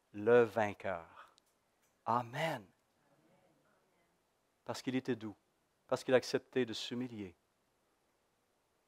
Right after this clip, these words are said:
nous avons une espérance inébranlable et glorieuse. Par ce sacrifice que nous célébrons, par cette table à laquelle nous participons, nous nous identifions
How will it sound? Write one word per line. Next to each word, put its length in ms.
nous 160
avons 300
une 100
espérance 840
inébranlable 800
et 60
glorieuse. 760
Par 160
ce 100
sacrifice 800
que 100
nous 120
célébrons, 600
par 160
cette 240
table 320
à 80
laquelle 340
nous 120
participons, 800
nous 160
nous 240
identifions 600